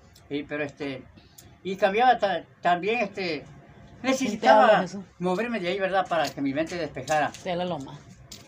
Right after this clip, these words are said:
Speaker 1: La, la, la, Chuy. Porque voy a,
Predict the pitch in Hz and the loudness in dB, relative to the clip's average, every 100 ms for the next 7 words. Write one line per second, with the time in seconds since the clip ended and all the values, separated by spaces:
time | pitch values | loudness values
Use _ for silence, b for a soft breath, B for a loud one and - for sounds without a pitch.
0 | - 160 170 220 226 247 220 151 - - | -2 0 0 -2 -4 -2 -4 -6 -14 -20
1 | - - - - _ - - - 131 - | -20 -20 -20 -20 _ -20 -20 -16 -16 -18
2 | - - - _ _ - 135 120 147 | -20 -20 -20 _ _ -16 -14 -12 -14